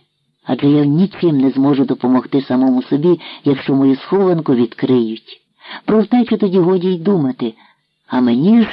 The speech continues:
якщо все одбудеться, йти всеньку ніч, і не одну, іти ночі та дні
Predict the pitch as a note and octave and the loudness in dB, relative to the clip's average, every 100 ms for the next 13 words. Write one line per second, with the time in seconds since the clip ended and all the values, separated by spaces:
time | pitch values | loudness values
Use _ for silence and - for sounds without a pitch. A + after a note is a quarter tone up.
0 | - G#3+ A3 - A3 G#3 A3+ G#3+ F#3+ F3 | -4 -2 -2 0 -4 -2 -2 0 0 0
1 | A3 G#3 G3+ _ - G#3+ G#3+ F#3+ - A3 | 0 0 -4 _ -8 -2 -2 -4 0 2
2 | A3+ G3+ - F3+ G3 - F#3+ F#3+ G3 G#3 | 2 -2 -4 -2 -2 -6 -4 -2 0 -2
3 | - - - - D3 C3 C3 C3 A#2+ A#2+ | -4 -18 -16 -4 0 2 2 0 0 0
4 | D#3+ G3+ D3+ _ _ _ - B2 - E3+ | 0 -2 -4 _ _ _ -6 -4 2 2
5 | E3 - _ _ - A2 G#2+ F3+ G#3+ - | 0 -8 _ _ -6 -2 0 2 0 -2
6 | F#3+ E3 E3 A#2+ B2+ E3+ E3+ | -6 -2 -4 -2 -2 -2 -6